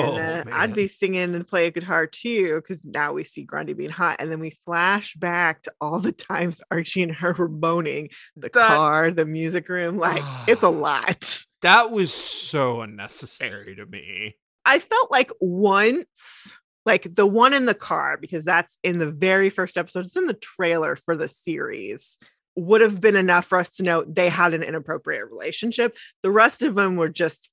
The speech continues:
Speaker 1: like, "Oh, we haven't had any sex in the show in a while. So here, let's do this."
Speaker 2: Well, and I think also you don't even really get to see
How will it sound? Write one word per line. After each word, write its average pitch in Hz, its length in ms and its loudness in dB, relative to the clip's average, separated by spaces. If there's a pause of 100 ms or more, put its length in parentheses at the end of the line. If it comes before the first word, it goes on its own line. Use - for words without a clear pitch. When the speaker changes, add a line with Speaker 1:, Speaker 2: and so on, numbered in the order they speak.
(100)
Speaker 1:
like, 143 300 -4 (240)
"Oh, 233 180 6
we 208 120 6
haven't 240 240 6
had 240 220 6
any 208 180 4
sex - 400 0
in 180 100 -4
the 170 120 -2
show 156 300 2
in 156 60 -2
a 151 80 -2
while. 139 540 -4 (240)
So 147 140 -4
here, 160 240 -2
let's 160 260 -4
do 175 180 -2
this." - 560 -12
Speaker 2:
Well, 269 300 -2
and 240 160 -4
I 240 100 -2
think - 340 -12
also 175 440 0 (160)
you 175 220 -4
don't 160 320 -2
even 226 380 -2
really 135 320 -4
get 117 300 -10
to 131 120 -8
see 113 440 -12